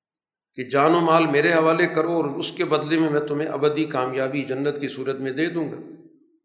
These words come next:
تو جو ہماری چیز ہے اس پہ تو قبضہ نہیں ہو رہا۔ تو جب یہ گفتگو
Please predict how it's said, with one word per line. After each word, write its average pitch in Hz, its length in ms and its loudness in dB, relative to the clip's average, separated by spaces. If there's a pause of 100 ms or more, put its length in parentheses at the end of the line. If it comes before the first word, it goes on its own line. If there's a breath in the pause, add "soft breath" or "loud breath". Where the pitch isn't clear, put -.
(240)
تو 160 80 -4
جو 160 200 2
ہماری 160 380 6
چیز 202 180 -2
ہے 202 60 6
اس - 140 0
پہ 202 60 -4
تو 196 80 2
قبضہ 175 300 0
نہیں 190 180 0
ہو 135 160 -4
رہا۔ - 380 -16 (2750)
تو 135 60 -8
جب 151 220 -2
یہ 170 140 4
گفتگو 175 800 -2